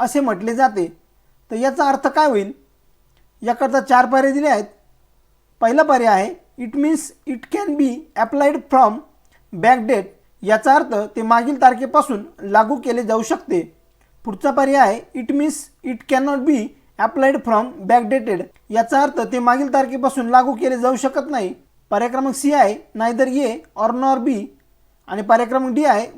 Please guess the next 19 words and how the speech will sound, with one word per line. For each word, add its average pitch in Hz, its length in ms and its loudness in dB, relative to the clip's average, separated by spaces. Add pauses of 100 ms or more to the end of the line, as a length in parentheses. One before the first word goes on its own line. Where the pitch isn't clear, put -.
"both 247 240 0
A 247 260 0
and 247 160 -4
B". 190 140 -4 (240)
तर 185 80 -4
विद्यार्थी 226 340 -2
मित्रांनो, 269 440 0 (420)
या 247 120 0
प्रश्नाचं 254 440 -2
योग्य 247 280 0
उत्तर 294 200 2
आहे, 247 260 2 (300)
"It 214 60 -10
means 294 320 -2
it 240 160 -8 (140)
can 415 200 -6
be 262 180 -2 (240)
applied 277 280 0 (100)
from 240 180 4